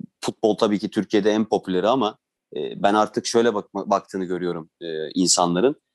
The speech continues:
Yurt dışı odaklı da bakabiliyorlar. Yurt dışı odaklı bakabilme potansiyelimiz de çok ciddi bir şekilde arttı bu hayatta. O yüzden yurt dışında, e, özellikle gelecek dönemde kendilerine fayda sağlayabilecek, e, bir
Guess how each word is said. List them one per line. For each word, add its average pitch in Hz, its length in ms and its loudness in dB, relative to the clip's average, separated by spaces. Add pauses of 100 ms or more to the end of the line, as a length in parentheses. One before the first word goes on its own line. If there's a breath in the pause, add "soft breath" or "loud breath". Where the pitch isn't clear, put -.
(240)
Yurt 131 240 4
dışı 123 180 6
odaklı 117 360 4
da 107 100 6
bakabiliyorlar. 87 640 -2 (180)
Yurt 101 160 -2 (360)
dışı - 140 2
odaklı 98 380 2
bakabilme 101 500 2
potansiyelimiz 101 720 -2
de 92 80 -2
çok - 220 -6
ciddi 95 240 -4
bir 90 60 -4
şekilde 95 320 0
arttı - 520 2
bu 87 100 0
hayatta. 85 440 -2 (420 soft breath)
O 101 100 6
yüzden 104 180 4
yurt 117 320 4
dışında, 113 540 4 (100)
e, 90 380 0 (120)
özellikle 104 680 0 (200)
gelecek 101 400 -2
dönemde 104 320 -2
kendilerine 104 480 -4
fayda 92 320 -2
sağlayabilecek, 98 800 -2 (420)
e, 85 200 -4
bir 104 240 6